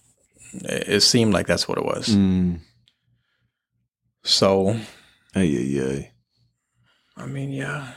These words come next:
Speaker 1: uh, I, I don't, like, my majority of my friends, uh,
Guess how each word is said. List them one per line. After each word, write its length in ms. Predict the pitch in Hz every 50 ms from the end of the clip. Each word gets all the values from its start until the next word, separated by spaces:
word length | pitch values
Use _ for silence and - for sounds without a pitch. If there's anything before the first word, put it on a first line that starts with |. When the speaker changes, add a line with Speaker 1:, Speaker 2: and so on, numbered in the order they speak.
| - -
Speaker 1:
uh, 140 | 117 107 - - - - - - _ - - - -
I, 360 | - 143 156 151 - - - - - _ _ _ _ _ _ - - - - - _ _ _ _ _ _ _ _ _ _ _ _ _ _ _ _ _ _ -
I 80 | - 82
don't, 200 | - - - -
like, 260 | - 131 - - - - _ _ _ -
my 480 | 147 139 135 131 123 117 117 123 120 120 - - - _ _ -
majority 840 | - 151 143 127 113 113 127 123 131 139 143 147 147 151 156 156 156 - - - -
of 160 | 135 131 127
my 460 | 139 135 131 127 123 127 131 131 127 120 - - - _ _
friends, 680 | - - - - 139 139 139 135 135 139 135 - - - _ _ _ - - - - - - - - - - - - _ _ _ - - - -
uh, 600 | - 113 110 104 101 95 92 87 85 76 - 123